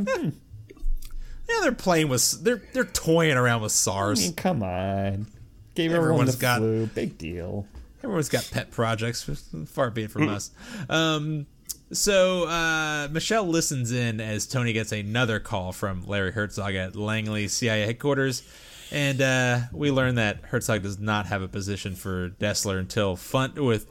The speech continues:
Speaker 2: they don't have the funding until after the election. Um, but I do need an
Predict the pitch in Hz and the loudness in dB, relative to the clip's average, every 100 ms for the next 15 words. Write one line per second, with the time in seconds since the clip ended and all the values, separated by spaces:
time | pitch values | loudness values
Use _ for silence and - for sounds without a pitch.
0 | - 131 127 113 104 - 120 104 95 110 | 0 2 4 2 0 2 2 2 -2 2
1 | 101 95 95 92 92 95 - 95 92 - | 2 2 -2 -2 0 -2 -2 -6 -6 -12
2 | - - - - 113 110 104 104 101 101 | -20 -20 -16 -4 0 2 2 0 -2 -6
3 | - 151 139 143 233 381 269 | -4 0 2 2 0 -2 -4